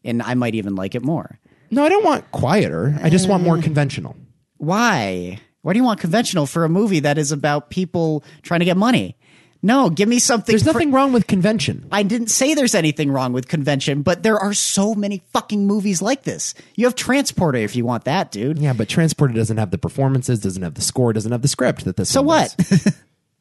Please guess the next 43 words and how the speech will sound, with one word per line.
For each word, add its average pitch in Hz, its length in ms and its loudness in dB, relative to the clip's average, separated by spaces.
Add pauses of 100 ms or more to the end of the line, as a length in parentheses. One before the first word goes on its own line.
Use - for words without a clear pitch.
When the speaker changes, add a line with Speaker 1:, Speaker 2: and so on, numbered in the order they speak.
(120)
Speaker 1:
<laughs> 143 320 -6
That's 254 200 2
conventional. 254 680 0 (180)
That's 214 160 -2
what 262 100 -2
you're 254 120 2
asking 262 300 0
for 185 160 2
is 185 100 0
Transporter. 139 680 -4 (460)
Give 220 120 6
me 240 80 8
something 226 440 2
crazy 208 440 0
or 135 120 2
give 170 180 2
me 196 80 4
something 185 280 0 (100)
more 180 180 2
ambitious. 170 560 0
That's - 180 -2
all 190 140 2
I 156 140 2
want. 101 320 -6 (480)
I 147 80 0
don't 196 120 2
want 185 200 2
something 165 260 0
that's 147 200 0
conventional, 131 520 -2
man. 92 240 -4
Not 123 200 -2
for 156 100 0
a 143 40 2
story 123 320 0
like 107 220 -4
this. - 180 -10
I've 98 140 -6
seen 117 160 -2
too 113 120 -4
many 90 240 -4
of - 100 -14
'em. 98 200 -12